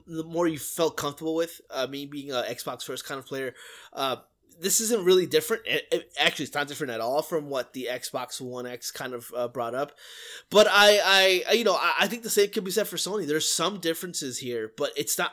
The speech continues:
it's pretty much the same kind of, uh, U I, y-, you know. Uh, but ultimately for me, I, I, I don't think that, I, I think this is one of the biggest misses on all fronts. I, I think Xbox, Sony, and Nintendo,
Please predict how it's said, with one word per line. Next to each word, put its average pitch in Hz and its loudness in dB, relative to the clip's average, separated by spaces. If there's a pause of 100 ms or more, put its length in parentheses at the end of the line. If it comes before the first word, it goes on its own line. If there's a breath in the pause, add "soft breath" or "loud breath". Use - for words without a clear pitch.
it's - -4
pretty 226 -6
much 190 -4
the 147 -8
same 135 -6
kind 135 -8
of, 123 -10 (480 loud breath)
uh, 113 -4
U 147 -2
I, 113 -2 (180)
y-, 123 -2
you 135 -6
know. 98 -10 (380 soft breath)
Uh, 127 0
but 180 0
ultimately 277 2
for 220 0
me, 202 -2
I, 127 -6 (180)
I, 160 0 (120)
I 185 -2
don't 226 -4
think 285 -10
that, - -10
I, 151 0
I 180 0
think 226 -10
this 233 -8
is 202 -8
one 170 -6
of 160 -10
the 156 -10
biggest 156 -6
misses 139 -10 (400 soft breath)
on 160 -2
all 135 -2
fronts. - -12
I, 127 -6
I 143 -2
think 143 -10
Xbox, 139 -6 (100)
Sony, 131 -8
and 131 -12
Nintendo, 131 -6